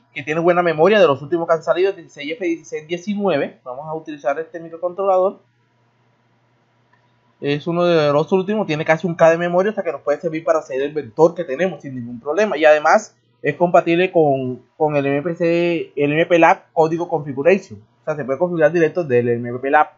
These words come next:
Entonces arranquemos, vamos a mirar las ventajas que vamos a tener entre un compilador y el otro. Aunque nos ayuden, siempre hay que conocer el micro porque si no vamos a tener algunos problemas.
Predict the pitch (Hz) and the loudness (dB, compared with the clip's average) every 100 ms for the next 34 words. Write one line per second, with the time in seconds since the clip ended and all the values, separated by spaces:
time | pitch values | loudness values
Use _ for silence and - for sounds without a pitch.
0 | _ _ _ _ _ 143 143 190 165 139 | _ _ _ _ _ -8 2 4 4 2
1 | 180 214 160 196 196 196 202 175 143 156 | 0 4 4 4 4 4 4 0 0 0
2 | 196 202 170 156 180 190 147 156 180 175 | 0 0 2 4 2 -2 -2 -2 -4 -6
3 | 151 180 180 160 143 160 156 175 196 135 | -10 -10 -4 2 2 2 2 2 2 -2
4 | 135 135 135 135 175 220 202 208 165 160 | -8 -10 -4 -2 0 4 4 2 -4 0
5 | 175 185 180 147 147 170 180 190 190 190 | 0 -2 -6 -6 -2 0 0 -4 -4 -6
6 | 190 151 131 143 160 160 135 143 139 139 | -6 -12 -2 -2 0 -4 -6 -10 -10 -16
7 | - 143 170 165 | -12 -4 -2 -2